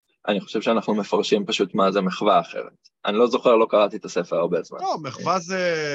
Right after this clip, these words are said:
Speaker 2: יכול להיות כאילו להכין לי קופסת אוכל גם.
Speaker 1: כן,
Speaker 2: מחווה
Speaker 1: כדי
Speaker 2: זה יכול
Speaker 1: להקל
Speaker 2: להיות... ל-
Speaker 1: עליך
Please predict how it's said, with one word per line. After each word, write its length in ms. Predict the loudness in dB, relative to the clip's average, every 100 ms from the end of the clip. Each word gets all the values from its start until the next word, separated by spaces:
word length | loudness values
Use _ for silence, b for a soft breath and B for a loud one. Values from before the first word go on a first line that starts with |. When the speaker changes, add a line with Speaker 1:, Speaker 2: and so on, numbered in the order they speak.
| -4 -4 -4
Speaker 2:
יכול 240 | -8 -8 -4
להיות 280 | -4 -4
כאילו 320 | -6 -6 -2 0
להכין 400 | 0 0 -4 -4
לי 200 | -4 -8
קופסת 400 | -12 -6 -2 2
אוכל 280 | 2 0 -4
גם. 120 | -8 -12 _ _ _ _ _ _ _ _ _ _ _ _ _ 2
Speaker 1:
כן, 180 | 2 2
Speaker 2:
מחווה 300 | 0 0 0
Speaker 1:
כדי 80 |
Speaker 2:
זה 60 | 2
יכול 240 | 2 2
Speaker 1:
להקל 160 | 4 4
Speaker 2:
להיות... 140 | 4
ל- 20 | 4
Speaker 1:
עליך 280 | 4 2